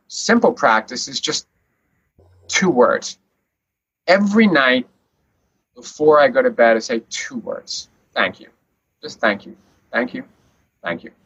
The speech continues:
And it doesn't, you don't even have to think about what you're thankful for. Like some people say, like, "Oh, I, you know, I'm thankful for this and I'm thankful for that." Just, you don't get into that whole thing. Subconsciously, you'll be, by saying "Thank you, thank you," or you'll automatically be thinking of things that you're thankful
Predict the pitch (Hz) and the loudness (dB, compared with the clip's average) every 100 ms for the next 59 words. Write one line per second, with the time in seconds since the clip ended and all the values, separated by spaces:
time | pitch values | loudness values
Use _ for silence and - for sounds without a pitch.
0 | _ _ - 180 190 175 233 247 262 - | _ _ -2 -2 -2 -4 0 0 0 -4
1 | - 262 262 233 180 - 208 240 190 165 | -2 0 4 2 0 -2 0 2 4 2
2 | 143 175 170 156 165 175 - - - 175 | 2 0 0 0 0 0 -2 -4 -2 2
3 | 113 107 - _ _ - 151 175 165 151 | 4 2 -2 _ _ -10 -4 -2 -2 -4
4 | - 135 151 156 135 139 131 123 117 131 | 2 4 6 4 2 0 0 2 2 -4
5 | 127 127 - 107 185 185 151 131 135 143 | -8 -12 -12 -4 -2 -2 -4 -6 -2 -4
6 | - 135 135 143 147 - _ - 262 - | -2 -2 2 2 0 -10 _ -10 -10 -10
7 | _ _ 254 277 220 202 277 - 175 151 | _ _ -4 -2 0 2 2 2 0 2
8 | 175 165 165 _ - 233 226 240 277 240 | 2 2 -2 _ -2 -2 0 0 2 2
9 | - 180 170 175 160 180 160 _ - 170 | 0 2 2 2 2 -2 -2 _ -2 -2
10 | 165 214 240 208 175 190 208 143 135 180 | 0 0 2 0 0 -2 -4 -10 -2 0
11 | 220 - 143 - 175 175 180 _ 160 175 | 0 -2 -4 2 2 0 -8 _ -4 -4
12 | - 208 208 160 165 175 170 147 131 135 | 0 2 2 2 2 2 -2 -8 -16 -8
13 | 190 190 156 135 - 135 127 120 139 - | -6 -6 -6 -6 -6 -6 -6 -10 -10 -8
14 | 175 _ | -8 _